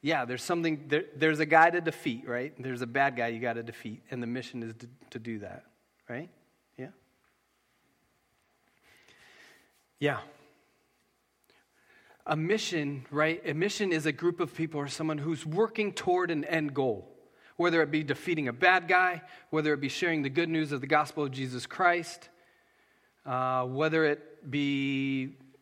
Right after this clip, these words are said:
laying my floors, right? Whether it be building a stage, whether it, there's, it's, it's a common goal, right?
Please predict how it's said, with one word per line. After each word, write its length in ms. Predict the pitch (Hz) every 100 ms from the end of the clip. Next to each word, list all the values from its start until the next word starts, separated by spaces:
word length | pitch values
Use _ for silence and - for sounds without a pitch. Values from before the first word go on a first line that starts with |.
| 127
laying 440 | 131 147 165 165 147
my 160 | 135
floors, 800 | - - 185 185 190 180 - - - _ _ _ _ _ - - - _ _ _ _ _ _ _
right? 400 | 139 156 262 349 - - _ _ _ _ _ -
Whether 180 | 160 160
it 80 | 147
be 100 | 151
building 440 | 131 175 175 151
a 60 | 131
stage, 760 | - - 185 180 180 180 160
whether 280 | 165 170 165
it, 380 | 165 156 185 151
there's, 280 | 170 165 - - -
it's, 200 | 180 160 220
it's 200 | 165 165
a 60 | 160
common 800 | - - - 180 190 208 208 147
goal, 400 | 147 135 101 - - _ _ _ _ _ _ _ _ _ -
right? 200 | 147